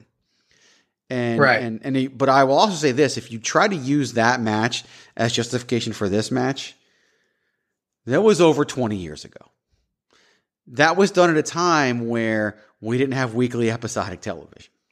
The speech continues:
Speaker 1: I will
Speaker 2: Right.
Speaker 1: also say this, because that was, that was Bret Hart, Shawn Michaels, won the Royal Rumble, whatever. Like, it wasn't this big rematch. I've also long said that if you're gonna do an Iron Man match in present day wrestling, it should not be the first match.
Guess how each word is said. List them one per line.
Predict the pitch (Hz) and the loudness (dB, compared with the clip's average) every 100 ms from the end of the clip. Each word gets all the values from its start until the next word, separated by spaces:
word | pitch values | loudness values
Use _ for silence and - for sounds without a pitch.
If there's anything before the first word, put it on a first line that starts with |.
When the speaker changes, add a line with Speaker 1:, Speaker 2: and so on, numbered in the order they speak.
| _ _ _ _ _ _ _ _ _ - | _ _ _ _ _ _ _ _ _ 0
Speaker 1:
I | 143 | 2
will | 135 | 4
Speaker 2:
Right. | 160 | 4
Speaker 1:
also | 156 | 2
say | 143 123 | 0 0
this, | 107 90 - - _ _ _ _ _ _ _ | 0 -4 -8 -18 _ _ _ _ _ _ _
because | 139 170 139 | -2 0 4
that | 165 185 | 4 4
was, | 165 143 | 0 2
that | 143 147 | 2 2
was | 123 | 0
Bret | 127 127 | 0 2
Hart, | 127 | -2
Shawn | 127 120 110 | 0 -4 -2
Michaels, | 104 104 107 104 | -6 -4 -6 -8
won | 101 98 | -10 -8
the | 101 | -6
Royal | 101 | -6
Rumble, | 95 95 92 | -6 -8 -8
whatever. | 104 147 131 | -2 0 0
Like, | 110 107 | 0 -2
it | 113 | -6
wasn't | 98 110 107 110 | -4 -4 -4 -6
this | 104 95 | -8 -12
big | 104 101 | -10 -10
rematch. | 85 104 82 - - - - - | -8 -10 -10 -16 -20 -20 -20 -6
I've | 131 139 | 0 2
also | 147 175 180 160 | 4 4 4 0
long | 117 120 131 | 0 0 0
said | - 170 139 | 0 2 2
that | 104 98 95 - _ _ _ - | -2 -4 -6 -12 _ _ _ -14
if | 110 | -8
you're | 113 143 | -2 2
gonna | 185 | 4
do | 180 | 4
an | 151 | 4
Iron | 165 180 | 4 4
Man | 139 123 | 2 2
match | 104 98 95 - - | 0 -4 -6 -12 -12
in | 107 104 98 | -6 -6 -6
present | - 127 131 165 151 | -4 -2 0 -2 2
day | 208 123 95 117 - | 2 2 -4 -8 -10
wrestling, | - 180 - 98 85 92 _ _ _ _ _ _ - | -4 -2 -2 -8 -10 -12 _ _ _ _ _ _ 0
it | 147 | 2
should | 156 127 | 2 2
not | 147 143 156 | 2 2 2
be | 160 | 2
the | 131 | 2
first | 117 123 107 | 2 0 -2
match. | 113 90 - - | -4 -8 -12 -20